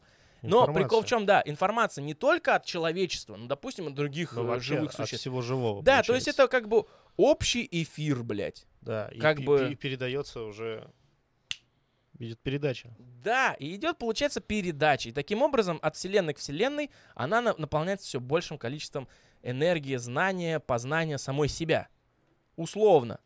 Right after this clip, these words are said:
Speaker 1: Опять-таки, я сказал то, что в этих частицах нет информации, но есть энергия. Не... Тут как бы есть парадокс.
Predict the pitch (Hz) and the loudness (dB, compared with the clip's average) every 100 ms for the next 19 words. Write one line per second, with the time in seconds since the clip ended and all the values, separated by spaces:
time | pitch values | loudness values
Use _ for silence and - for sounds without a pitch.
0 | _ _ 123 131 196 143 123 127 139 - | _ _ -4 0 2 0 -6 -6 -4 -4
1 | 156 160 131 123 135 139 135 - 147 151 | 0 0 -2 -6 -4 -6 -6 -14 -12 -10
2 | - 143 156 160 151 135 156 220 175 - | -8 -8 -6 -6 -4 -2 0 2 0 0
3 | 101 104 107 117 120 120 131 147 175 120 | -10 -10 -10 -8 -10 -12 -8 -2 0 -2
4 | - 90 196 143 170 196 - - 151 135 | -6 -16 -16 -10 -6 -6 -8 -14 -20 -16
5 | 165 - 165 147 156 156 - - 160 180 | -14 -4 -4 -2 -2 -2 -2 0 2 2
6 | 127 - | 0 -4